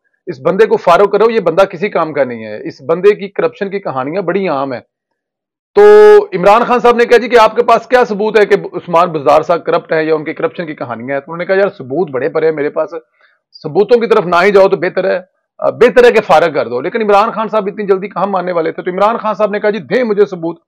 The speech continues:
सबूत की एक फाइल जब बाजवा साहब ने इमरान खान साहब के हाथ में पकड़ाई तो उन्होंने आगे से कहा, "जी इसके अलावा भी कुछ है कि यही कुछ है?" तो बड़ा तरीही जवाब है जो उन्होंने, अ, बाजवा साहब ने इमरान खान को दिया। वो तरीही जवाब ये था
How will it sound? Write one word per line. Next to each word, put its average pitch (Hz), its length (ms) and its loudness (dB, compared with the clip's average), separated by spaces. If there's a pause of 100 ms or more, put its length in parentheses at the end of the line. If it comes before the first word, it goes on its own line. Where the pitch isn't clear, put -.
(420)
सबूत 214 540 -2 (440)
की 214 60 -12
एक 226 280 4
फाइल 220 580 2 (440)
जब 185 280 0 (420)
बाजवा 190 420 4
साहब 202 300 2
ने 202 140 0
इमरान 180 460 -2
खान 180 220 -8
साहब 185 180 0
के 185 140 -2
हाथ 135 460 2
में 208 120 -2
पकड़ाई 170 440 -2 (460)
तो 180 60 -10
उन्होंने 226 300 2
आगे 196 200 4
से 202 100 2
कहा, 196 180 0
"जी 214 200 -6 (100)
इसके 208 260 -10
अलावा 160 460 0
भी 202 120 -6
कुछ 202 280 -10
है 202 120 2
कि 156 300 -8
यही 185 100 -2
कुछ 180 280 -10
है?" 104 120 -8 (480)
तो 202 60 2
बड़ा 254 160 4
तरीही 240 520 2
जवाब 208 340 6
है 190 240 0
जो 185 120 0
उन्होंने, 190 380 -2
अ, 160 140 -2
बाजवा 160 360 2
साहब 185 220 0
ने 185 60 -6
इमरान 160 280 -2
खान 170 160 -6
को 160 120 -8
दिया। 147 240 -2
वो 151 280 -10
तरीही 190 300 0
जवाब 202 260 4
ये 208 120 2
था 160 180 2